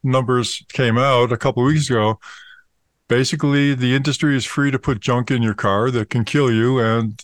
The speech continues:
uh, they have made no attempt to achieve the kind of safety that is customary in military and industrial uses of similar technology.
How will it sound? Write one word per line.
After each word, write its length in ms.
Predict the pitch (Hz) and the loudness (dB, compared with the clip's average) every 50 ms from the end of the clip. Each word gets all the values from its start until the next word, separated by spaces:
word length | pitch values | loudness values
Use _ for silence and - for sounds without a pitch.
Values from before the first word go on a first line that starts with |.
| - | -4
uh, 220 | 123 120 120 117 110 104 107 - _ | -2 0 0 0 -2 -4 -8 -16 _
they 260 | _ 120 117 117 117 113 117 117 | _ -2 0 0 0 0 -2 -2
have 260 | 101 92 120 120 107 110 | 0 0 0 0 0 0
made 180 | 117 113 101 | 0 2 2
no 200 | 101 117 123 127 | 2 2 2 0
attempt 440 | 117 - - 131 123 120 110 - - - - - - - - - - _ _ | 0 0 0 0 0 0 -2 -4 -10 -14 -18 -18 -16 -16 -18 -20 -20 _ _
to 360 | - - 143 123 120 120 117 110 | -4 -2 0 2 2 2 2 0
achieve 680 | 107 104 - - - - 139 135 131 127 127 123 117 120 | 0 -2 -2 -4 -2 0 0 2 2 2 0 0 -2 -2
the 140 | 117 110 | -4 -4
kind 340 | - - 127 123 120 117 104 | -4 -2 -2 0 0 0 0
of 160 | 104 98 95 | 0 -2 -2
safety 640 | - - - 131 127 120 - - 120 117 117 120 101 - _ _ _ _ _ _ _ _ _ _ _ | -4 -2 0 0 0 -2 -2 -2 -2 0 0 -2 -4 -8 _ _ _ _ _ _ _ _ _ _ _
that 260 | - 113 110 110 110 | 0 2 2 2 2
is 340 | 120 117 113 120 120 113 - | 2 2 2 2 0 -2 -4
customary 800 | - - - 151 156 156 - 151 123 104 101 107 113 120 120 113 | -4 -2 -2 -2 -2 -2 -2 -2 0 0 0 0 0 -2 -2 -2
in 220 | 110 110 110 104 107 | -2 0 0 0 0
military 520 | 113 117 120 117 - - 127 123 120 117 | 0 0 -2 -4 -4 -2 -2 0 0 0
and 120 | 117 110 | 0 0
industrial 500 | 107 104 110 117 117 - - 131 117 110 | 0 0 0 0 -2 -2 -4 -2 -2 0
uses 380 | 107 123 143 135 135 117 101 117 | 0 0 0 0 -2 -2 -2 -2
of 100 | 110 98 | -4 -4
similar 400 | - - 123 113 120 117 117 113 | -2 -2 0 0 2 0 0 -2
technology. 760 | 101 - 120 104 - 123 123 123 123 120 101 95 95 90 85 | 0 0 -2 0 0 0 0 0 0 0 0 0 -2 -2 -4